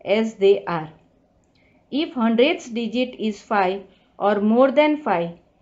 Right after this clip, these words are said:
increase thousands digit by one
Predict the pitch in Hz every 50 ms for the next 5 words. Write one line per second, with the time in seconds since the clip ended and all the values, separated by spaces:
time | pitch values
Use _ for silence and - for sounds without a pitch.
0 | _ _ _ _ - 220 226 226 220 226 262 285 294 330 330 330 - - _ _
1 | _ _ _ - 202 196 202 202 202 214 269 294 311 302 - - 247 240 208 214
2 | 254 254 254 - 208 208 208 202 196 185 185 190 190 190 196 202